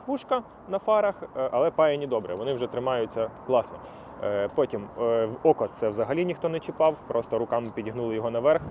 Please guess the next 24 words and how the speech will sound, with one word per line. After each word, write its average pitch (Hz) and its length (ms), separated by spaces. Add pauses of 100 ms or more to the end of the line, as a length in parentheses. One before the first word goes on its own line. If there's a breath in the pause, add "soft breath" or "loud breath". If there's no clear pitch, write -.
для 113 80
того, 113 200
щоб 113 200 (260)
вирівнювати 120 600
плоскість 113 560
і 123 60
все. 107 220 (440 loud breath)
А 156 100
по 180 100
бризговику 170 500
там 143 200
трішки 143 340
були 135 380
рихтовочні 160 580
роботи, 196 340
але 135 260
взагалі 143 380
не 143 180
суттєві. 208 480 (320 loud breath)
Це 165 180
в - 60
частині 143 440
там, 127 260
де 117 360